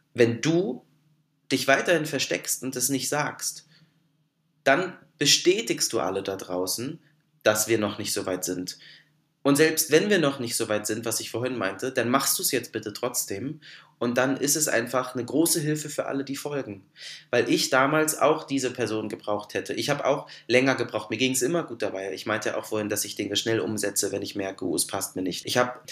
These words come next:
mich nie wirklich versteckt gefühlt. Ich hab immer eher gedacht, selbst wenn ich eine Freundin hätte, möchte ich sie nicht präsentieren, weil ich mein Privatleben schützen möchte.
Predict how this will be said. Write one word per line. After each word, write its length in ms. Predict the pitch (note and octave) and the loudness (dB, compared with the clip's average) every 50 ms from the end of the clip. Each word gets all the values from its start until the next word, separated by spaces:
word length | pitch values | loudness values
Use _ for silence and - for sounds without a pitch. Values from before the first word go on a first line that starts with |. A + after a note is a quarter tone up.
| - - - | -16 -14 -4
mich 240 | - A#2+ A#2+ A#2 - | 0 0 0 2 2
nie 160 | C#3+ D#3+ E3 | 2 2 4
wirklich 260 | C3+ C#3 C#3 B2+ A#2+ | 2 0 0 0 -4
versteckt 440 | - A#2+ A2 - - A#2 A#2+ - - | -2 -2 -2 2 0 0 0 -2 -8
gefühlt. 320 | - - - G#2 F#2+ F#2 - | -12 -10 -6 -4 -4 -4 -4
Ich 100 | - A2 | -4 -6
hab 140 | G2+ - | -6 -4
immer 240 | - A#2+ C#3 C3+ A#2+ | -4 0 2 2 2
eher 340 | E2+ A2+ A#2 B2 B2+ - - - - - _ _ _ _ | 4 4 4 4 2 0 -6 -12 -20 -20 _ _ _ _
gedacht, 500 | A#2 A2 - A2+ A#2 A2+ - - - - _ _ | -4 0 2 2 2 2 -2 -8 -12 -14 _ _
selbst 300 | - A2 A2+ A2+ - - | 0 0 0 0 2 0
wenn 100 | B2 A2+ | 0 0
ich 100 | A#2 A#2 | 0 0
eine 80 | - A2+ | -2 -4
Freundin 380 | - - A#2+ A#2+ C3 C3 A2+ | -2 0 0 2 2 2 0
hätte, 240 | A2+ A2+ - - F#2+ | 0 -2 -2 -4 -4
möchte 260 | G2 G2 F#2+ - - | -6 -6 -8 -8 -8
ich 120 | G2+ - - | -8 -6 -6
sie 80 | F#2+ | -4
nicht 160 | F#2+ F#2+ F#2 - | -4 -6 -8 -8
präsentieren, 500 | - G2 F#2 - F#2+ - - G2+ F#2+ F#2 | -8 -8 -8 -6 -4 -2 0 0 2 0
weil 100 | F#2+ G2 | 0 -2
ich 120 | F#2+ - | 0 -2
mein 100 | G2 F#2+ | -4 -4
Privatleben 580 | F#2+ - F#2+ F#2+ F#2+ G2 - - F#2+ G2 - - | -4 -4 -2 0 0 0 0 -2 -4 -4 -2 -2
schützen 360 | - - F#2 - - - F#2 | -2 -2 0 -2 -2 -2 -2
möchte. 340 | F2+ F2 - - - F#2 | -6 -6 -8 -10 -12 -14